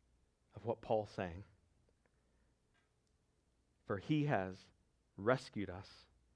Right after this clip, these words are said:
from the dominion," that's the control, influence of darkness, of darkness,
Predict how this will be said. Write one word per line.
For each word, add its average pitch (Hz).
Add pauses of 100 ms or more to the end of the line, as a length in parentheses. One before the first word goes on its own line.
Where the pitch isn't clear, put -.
(180)
from 107
the 107
dominion," 110
that's 98
the 104
control, 127
influence 101 (120)
of 104 (240)
darkness, 123 (220)
of 117 (300)
darkness, 160